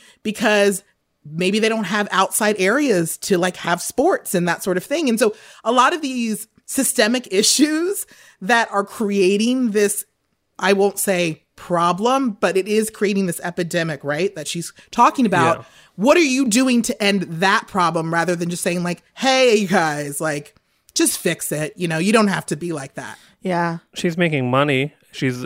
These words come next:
Speaker 2: fixing her situation financially by just going around and just putting that app to everyone. And like you said, I mean, it's just, it is expensive to eat healthy or, like, whatever, how,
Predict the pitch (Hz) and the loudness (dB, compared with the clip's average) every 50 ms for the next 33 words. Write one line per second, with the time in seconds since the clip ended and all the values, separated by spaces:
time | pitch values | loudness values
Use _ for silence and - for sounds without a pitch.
0 | - - - - 160 135 - 143 131 123 117 127 135 135 - - - - 127 123 | -10 -8 -4 -4 -4 -2 -2 -4 -4 -2 0 0 0 0 -4 -8 -4 -2 0 0
1 | 120 117 113 - - 120 127 135 135 127 - - 131 123 123 120 120 120 123 - | 0 0 -2 -4 -8 -8 -8 -8 -10 -12 -8 -6 -4 -2 0 0 -2 -2 -2 -4
2 | 135 117 117 - 127 123 120 135 - - 131 120 113 117 113 110 - _ _ - | -8 -8 -6 -6 -6 -6 -8 -10 -6 -4 -4 -2 -2 -2 -4 -6 -8 _ _ 0
3 | 135 127 127 123 120 120 120 123 120 120 120 117 113 110 110 120 113 110 107 - | 2 2 2 2 0 2 2 2 2 2 0 -2 -4 -6 -4 -2 -2 -2 -4 -6
4 | _ - _ _ _ _ _ _ _ _ - 151 131 123 123 123 117 113 - 131 | _ -20 _ _ _ _ _ _ _ _ -4 -4 -2 -2 -2 -2 -2 -2 -2 -2
5 | 123 123 - - - 113 117 117 120 123 113 110 110 110 117 117 - _ _ _ | -2 -2 -4 -4 -4 -4 -4 -2 -4 -4 -4 -4 -6 -6 -10 -12 -16 _ _ _
6 | _ _ _ 214 175 185 190 180 190 175 - - 240 247 233 160 147 147 151 151 | _ _ _ -4 -2 -2 0 0 -2 -4 -2 0 0 0 0 -2 -2 0 -2 -2
7 | 147 143 143 160 147 - - 175 170 160 - - - _ _ _ _ _ _ _ | -2 -2 -4 -4 -4 -4 -2 0 0 0 -2 -4 -16 _ _ _ _ _ _ _
8 | _ _ _ _ 175 165 165 185 190 175 180 185 - - - - 170 165 160 151 | _ _ _ _ 0 2 4 4 2 2 -2 -4 -4 -6 -4 -2 0 0 0 0
9 | - - 156 147 139 131 - - - 151 139 135 127 123 123 127 123 - _ _ | 0 0 0 0 0 -2 -6 -6 -4 -2 0 0 0 -2 -2 -6 -8 -12 _ _
10 | _ _ _ _ - 156 156 156 151 - _ - - 170 143 139 147 135 - 139 | _ _ _ _ -6 -4 -4 -4 -4 -6 _ -10 -6 -4 -4 -4 -4 -6 -6 -6
11 | 117 113 110 117 117 117 117 - 123 123 131 123 120 123 123 120 120 120 117 - | -6 -4 -4 -4 -4 -6 -6 -4 -2 -2 -2 -2 -2 -2 -2 0 -2 -2 -4 -8
12 | _ _ _ _ _ _ _ - 143 135 131 127 123 123 120 120 - | _ _ _ _ _ _ _ -4 0 2 2 2 2 0 -2 -6 -8